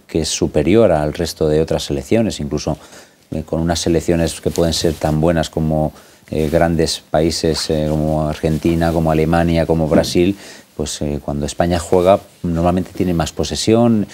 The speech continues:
eh, es más, tiene el partido más controlado y, y sobre todo, el, las, los esfuerzos y los trabajos y las decisiones de Borja son más, eh, ofensivas porque tu equipo tiene más, eh, la pelota,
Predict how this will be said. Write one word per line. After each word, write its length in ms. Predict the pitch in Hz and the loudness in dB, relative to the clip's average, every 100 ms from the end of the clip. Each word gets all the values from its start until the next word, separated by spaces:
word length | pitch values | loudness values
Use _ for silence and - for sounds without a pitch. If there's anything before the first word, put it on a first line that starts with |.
| - - | -16 -14
eh, 260 | 82 76 76 | -4 -2 0
es 140 | 78 - | -2 -2
más, 420 | 82 80 - - _ _ _ | -2 -2 -4 -10 _ _ _
tiene 180 | - 85 | -2 0
el 100 | 87 | 2
partido 320 | 87 80 90 | 0 2 2
más 180 | 82 80 | 0 -2
controlado 600 | 87 78 76 95 123 90 | -2 -2 2 4 4 4
y, 160 | 80 - - _ _ | 2 -4 -14 _ _
y 80 | - | -8
sobre 260 | - 82 | -2 -2
todo, 340 | - 90 92 - _ _ _ | 2 4 4 0 _ _ _
el, 460 | - 78 78 78 - - | -8 -6 -4 -4 -6 -6
las, 600 | 78 76 76 78 - - | -6 -2 -2 -2 -4 -6
los 240 | 90 80 | -8 -6
esfuerzos 580 | 78 - 95 95 - 87 | -8 0 2 2 -2 -2
y 60 | 87 | -2
los 160 | 82 | -2
trabajos 640 | - 82 107 - 95 80 87 | 2 4 4 2 -4 -2 -2
y 80 | |
las 180 | 82 80 | 0 0
decisiones 640 | 82 78 80 95 92 82 - - _ _ _ | -2 -4 -4 0 0 -2 -4 -18 _ _ _
de 180 | - 82 | 0 2
Borja 340 | 95 - 85 | 2 2 -6
son 220 | - 92 | -2 0
más, 420 | 90 87 87 - - | 2 0 -2 -8 -8
eh, 140 | 87 - | -6 -4
ofensivas 600 | 87 120 113 110 107 85 | -2 0 2 4 4 4
porque 240 | - - | 0 -2
tu 120 | - | -2
equipo 460 | 80 - 117 - 80 | -4 2 2 4 0
tiene 220 | - 85 | 0 -2
más, 340 | 82 82 - - - - _ | 0 -2 -4 -10 -20 -20 _
eh, 140 | - | -2
la 140 | 78 82 | 0 2
pelota, 440 | 95 107 107 127 | 4 2 2 0